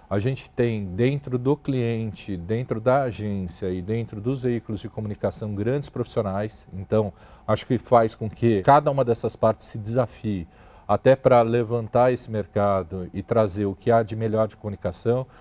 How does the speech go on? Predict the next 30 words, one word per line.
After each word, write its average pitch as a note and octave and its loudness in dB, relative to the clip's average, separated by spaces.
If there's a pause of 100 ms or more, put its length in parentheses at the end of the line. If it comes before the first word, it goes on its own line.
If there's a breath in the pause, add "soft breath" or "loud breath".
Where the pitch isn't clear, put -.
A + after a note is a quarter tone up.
(140 loud breath)
uma G2+ -4
comunicação A2+ -2
engajadora G2 -2 (240 soft breath)
e G#2+ -2
que A2+ -6
traga A#2+ 2
resultado G2 -2
pras F2 -6
marcas. G2 -4
Então, G2 -6 (400 loud breath)
isso C3 -2
é B2 8
o A#2+ 4
que B2+ 0
eu A2+ 2
percebo, A2+ 0
acho G2+ -4
que G#2 -2
tem A2 -2
um A2+ -4
banco A2+ 2
de F2+ -12
talentos. G2 -4
A - -10
grande G#2+ -4
questão C3 0
que - -4
eu A2+ 0
vejo A#2 2
é G2 2